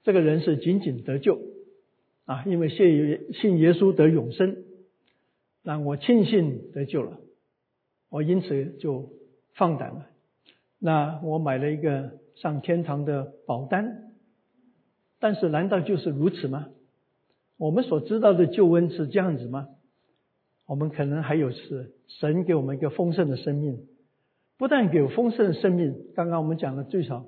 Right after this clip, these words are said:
有四样事情。这丰盛生命是当我们活在地上，我们活出一个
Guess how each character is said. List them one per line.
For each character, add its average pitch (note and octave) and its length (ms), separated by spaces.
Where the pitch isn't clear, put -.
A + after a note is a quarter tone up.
有 C3+ 120
四 F#3 240
样 D3+ 160
事 C#3 180
情。 B2 280
这 A3+ 80
丰 D4 200
盛 C4 160
生 A#3 180
命 A3 140
是 G3 120
当 G3 180
我 E3 40
们 D#3 120
活 D3+ 220
在 E3 100
地 D#3+ 180
上， C#3 220
我 B2+ 60
们 C#3+ 160
活 D#3 260
出 F#3+ 140
一 F3+ 80
个 D#3 160